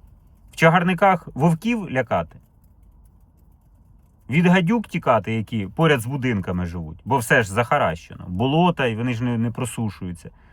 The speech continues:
Річки. Все, все це зруйновано. Заросли там ферми, яких немає. А працювати вони де будуть? Що вони будуть робити? Онлайн? Так там інтернету в багатьох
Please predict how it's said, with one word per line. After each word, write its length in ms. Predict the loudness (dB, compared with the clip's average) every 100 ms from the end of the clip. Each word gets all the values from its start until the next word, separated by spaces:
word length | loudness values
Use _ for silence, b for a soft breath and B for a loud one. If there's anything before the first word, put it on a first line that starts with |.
| b b -2
Річки. 680 | 0 0 0 2 4 2 b b b b b -20 _ _ -20 _ _ _ _ _ _ -20 -20 _ -14
Все, 380 | 0 4 4
все 340 | 4 -2 0 0
це 140 | 0
зруйновано. 680 | 0 2 4 4 0 -6 -10 -18 -20 -20 -20 _ _ _ -20 _ _ _ -20 _ _ _ _ _ -16
Заросли 580 | 0 2 2 0 -2 -2
там 280 | -2 -6 -8 -16 _
ферми, 580 | 2 4 4 2 -2 -2
яких 360 | -6 -4 -4
немає. 520 | -4 0 0 0 -6 -14 _ _ _ _ _ _
А 140 | 0
працювати 640 | 4 2 2 4 4 4 -2
вони 220 | -4 -4
де 200 | -4 -6
будуть? 260 | -8 -12
Що 180 | -4 -2
вони 140 | 0 -2
будуть 200 | -6 -10
робити? 240 | -14 -14 _ _ _ _ _ _
Онлайн? 540 | 2 6 6 4 2 -8 -16 _ -20 -6
Так 160 | -4 0
там 160 | 2
інтернету 540 | 2 0 0 0 0 -2
в 40 |
багатьох 460 | -4 -4 -4 -8